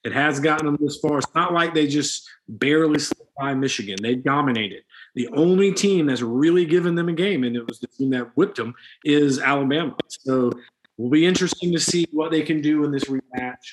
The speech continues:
Uh, we'll be back next week to talk about reaction to this game, who won, uh, what we thought of it, and we will put a little bow on college football season for this season, talk around college football, South Carolina, Clemson, and, uh, go from there.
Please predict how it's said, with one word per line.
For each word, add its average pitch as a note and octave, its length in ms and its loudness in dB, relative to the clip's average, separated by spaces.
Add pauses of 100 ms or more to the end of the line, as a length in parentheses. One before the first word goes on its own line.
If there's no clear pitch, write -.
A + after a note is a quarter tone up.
Uh, B2+ 340 -4 (240)
we'll F3 180 2
be G3+ 120 4
back F#3 580 0
next F#3 320 -4
week F#3+ 400 -2
to D#3 100 -8
talk D#3 280 -2
about D3+ 320 -2
reaction F3 500 -2
to E3 80 0
this D#3+ 220 -4
game, E3 340 -2
who F3+ 180 0
won, E3 520 0 (340)
uh, B2+ 180 -2
what D#3+ 200 2
we D#3 80 2
thought D#3+ 300 -2
of D#3 120 0
it, D#3+ 140 -2
and C#3 140 0
we D#3 120 2
will D#3+ 140 0
put E3+ 160 -2
a - 20 0
little D#3 220 0
bow D#3 500 0
on C3 100 -4
college D#3 380 -6
football D#3 400 -4
season D#3 460 -2
for C#3 140 -2
this C#3+ 200 -2
season, D3 500 0 (320)
talk D#3 220 0
around D#3 400 2
college D#3 320 -2
football, D3+ 380 -2
South D3+ 280 -4
Carolina, D3 340 -2
Clemson, C#3+ 560 -2 (420)
and, C3+ 440 2
uh, B2+ 240 -2
go C#3 220 0
from B2+ 240 -2
there. F3 340 0